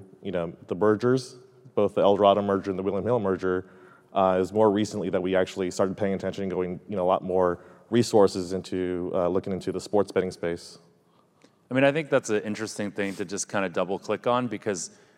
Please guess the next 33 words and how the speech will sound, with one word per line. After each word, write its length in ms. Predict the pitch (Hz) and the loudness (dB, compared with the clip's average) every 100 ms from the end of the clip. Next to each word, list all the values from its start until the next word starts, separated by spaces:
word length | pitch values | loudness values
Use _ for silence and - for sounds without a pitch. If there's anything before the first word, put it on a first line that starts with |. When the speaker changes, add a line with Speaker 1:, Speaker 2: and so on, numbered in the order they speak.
| - | 0
Speaker 2:
I 60 | |
don't 100 | 127 | 2
think 140 | 139 120 | 2 0
people 240 | 123 110 | -2 0
realize 460 | 101 113 107 92 85 | 4 4 6 4 0
that, 200 | 92 85 | -2 -2
right? 160 | 90 98 | -2 -2
Like 180 | 101 95 | -2 0
the, 320 | 101 95 90 | 0 0 -2
the 180 | 90 104 | -6 0
actual, 500 | 110 120 - 123 107 | 4 4 2 -2 0
like, 220 | 98 92 - - _ _ _ _ _ | 0 -2 -4 -14 _ _ _ _ _
brick 200 | - 120 | 0 0
and 100 | 117 107 | 0 0
mortar 440 | 101 107 101 92 | 4 4 4 0
businesses 640 | 73 101 95 92 107 87 | -2 -4 -2 -6 -6 -6
around 280 | 92 92 90 | -4 -2 -2
sports 360 | 117 - 196 - | -4 -4 -4 -4
betting 460 | - 180 170 85 - - _ _ - | -2 0 -2 -8 -16 -20 _ _ -6
were 120 | 98 | 0
more 220 | 101 135 | 4 6
or 40 | 113 | 6
less, 260 | 98 - | 4 0
like, 200 | 92 85 | -4 -4
loss 420 | 87 92 107 - | 2 4 4 2
leaders, 400 | 98 87 85 85 | -6 -6 -6 -6
and 100 | 92 | -4
they 80 | 92 | 0
were, 100 | 92 | 2
like, 160 | 92 90 | 2 0
Speaker 1:
Yeah. 60 | 101 | -2
Speaker 2:
almost 300 | 107 104 - | 0 0 0
like 160 | 92 | -2